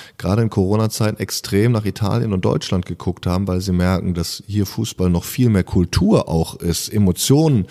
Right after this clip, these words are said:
verkörpert, gerade die Emotionen, die ja wirklich, äh,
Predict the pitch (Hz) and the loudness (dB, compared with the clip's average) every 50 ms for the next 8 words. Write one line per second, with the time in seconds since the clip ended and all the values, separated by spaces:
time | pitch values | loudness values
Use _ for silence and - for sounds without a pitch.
0 | - - - - - - - - - 87 85 - - 87 87 82 87 80 76 - | -10 -18 -16 -18 -20 -20 -12 -6 -4 -4 -4 0 0 0 0 0 -2 -4 -4 -2
1 | 92 95 110 113 104 90 98 - 95 98 92 90 - - 104 101 107 110 107 95 | -4 -2 -2 -2 -2 -2 -2 0 0 0 0 -2 -2 0 2 2 2 2 2 2
2 | 90 90 90 85 104 101 - 98 98 98 - - - - - - - - _ - | 2 2 2 2 0 0 2 0 0 0 -2 -10 -18 -20 -20 -20 -20 -20 _ -8
3 | - 92 | -4 -4